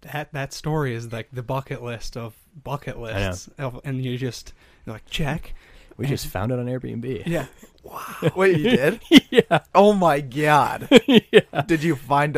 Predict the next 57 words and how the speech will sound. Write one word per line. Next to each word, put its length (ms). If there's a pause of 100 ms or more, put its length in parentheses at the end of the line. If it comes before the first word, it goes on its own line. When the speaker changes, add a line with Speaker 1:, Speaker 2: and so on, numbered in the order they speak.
Speaker 3:
did 140
you 60
know 300
that 120
it 100
was 460 (460)
Speaker 2:
What? 120
Speaker 3:
hi-, 180
Lennon's 380
place? 460
Like, 80
Speaker 2:
So 160
Speaker 3:
was 120
that 220
av-, 220
was 160
that 140
the 60
clickbait 460
on 80
Airbnb? 480
Speaker 2:
It 140
was 480 (100)
kind 280
of 100
clickbaited, 680
but 220
then 540
when 280
we 140
booked 380
it, 260 (380)
I, 80
like, 200 (840)
asked 260
the 60
guy, 380
and 220
he's 160
like, 140
"Yeah, 180
yeah, 220
just 180
talk 200
to 80
the, 200
like, 280
property 320
manager, 360
the 80
maintenance 320
guy. 320
He'll 160
be 140
around. 300
He 100
has, 200